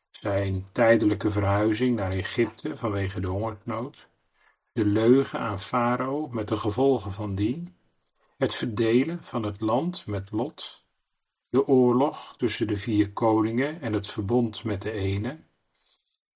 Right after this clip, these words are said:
De spanningen van Sarah met haar dienstmeisje Hagar. De geboorte van Hagars zoon Ismaël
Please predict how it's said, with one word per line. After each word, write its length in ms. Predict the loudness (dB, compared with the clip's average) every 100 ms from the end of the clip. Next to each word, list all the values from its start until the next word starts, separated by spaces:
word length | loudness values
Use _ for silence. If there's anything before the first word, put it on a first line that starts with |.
| _ _
De 160 | 2
spanningen 800 | 4 4 6 4 4 0 -2 -4
van 340 | -4 -6 -4 -2
Sarah 800 | -2 0 0 0 -2 -6 -8 -10
met 400 | -4 -4 -4 -6
haar 220 | -6 -2
dienstmeisje 720 | 0 0 -4 -4 -4 -2 -4
Hagar. 680 | -4 -4 -4 -6 -8 -10 -12 _ _ _ _ _ -20 _ _
De 140 | -2
geboorte 540 | -2 0 0 0 -2 -6
van 300 | -4 -4 -2
Hagars 560 | -2 -2 -2 -2 0
zoon 460 | 0 0 -4 -6 -8
Ismaël 720 | 0 2 2 -2 -2 -2 -2